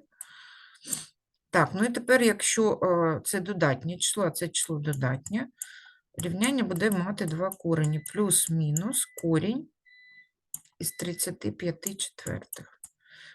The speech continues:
Ось корінь з чисельника не буде вилучатися, а з знаменника буде. Плюс-мінус. В чисельнику так і напишемо корінь з тридцяти п'яти,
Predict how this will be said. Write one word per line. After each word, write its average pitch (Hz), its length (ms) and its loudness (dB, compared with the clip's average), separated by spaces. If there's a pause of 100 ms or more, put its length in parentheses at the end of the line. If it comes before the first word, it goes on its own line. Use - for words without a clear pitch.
(120)
Ось 165 140 -4
корінь 254 380 4
з - 120 6
чисельника 180 800 4
не 175 140 0
буде 247 320 0
вилучатися, 170 880 0
а 175 100 0
з 160 120 -2
знаменника 208 680 0
буде. 156 500 -4 (1400)
Плюс-мінус. 165 1200 2 (760)
В - 40 -20
чисельнику 202 680 6
так 220 260 0
і 214 40 2
напишемо 214 640 0
корінь 165 440 0
з 143 100 -2
тридцяти 160 600 -6
п'яти, 180 540 -8